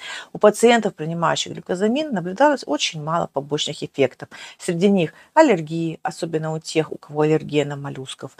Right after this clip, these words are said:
усталость, бессонница, чрезмерная жажда и мочеиспускание при высоких дозах. Некоторые специалисты настороженно относятся к использованию вещества на основе сахара у собак с диабетом.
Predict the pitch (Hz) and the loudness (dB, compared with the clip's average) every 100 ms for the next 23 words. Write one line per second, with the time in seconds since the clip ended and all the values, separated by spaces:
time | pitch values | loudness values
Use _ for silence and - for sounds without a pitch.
0 | - - - 269 - 151 147 147 143 - | -20 -12 -6 -6 2 4 6 4 -4 -10
1 | 220 - - 143 135 131 - - 165 170 | -10 -8 -6 -6 -6 -12 -12 -4 -4 0
2 | 170 151 131 131 - 254 320 - 226 233 | 0 0 -2 -4 2 4 4 2 -2 -2
3 | 254 - 147 - 156 - 135 123 131 127 | -2 -4 -6 -6 -14 -4 -2 -2 -6 -14
4 | - 131 139 - 214 139 127 127 123 127 | -8 -6 -6 -6 -6 -8 -12 -10 -10 -14
5 | _ _ - - - - 202 196 - 175 | _ _ -20 -20 -6 2 4 4 -2 -4
6 | - 214 269 285 370 - 208 262 - 269 | -4 0 4 6 4 2 0 0 4 6
7 | 226 180 156 151 143 - 214 247 220 175 | 6 2 -2 -4 -6 -6 -6 -6 -10 -10
8 | 156 - - 247 240 196 165 143 139 143 | -10 -10 -4 -4 0 0 -2 -2 -4 -4
9 | - 180 247 247 156 - 156 139 - 226 | 0 6 6 4 -2 -4 -8 -8 2 4
10 | 269 220 196 - - - - 175 - 147 | 4 2 0 -4 -20 -20 -10 -6 -2 4
11 | 220 247 165 156 190 139 131 131 - 127 | 6 4 0 -6 -6 -6 -12 -20 -20 -20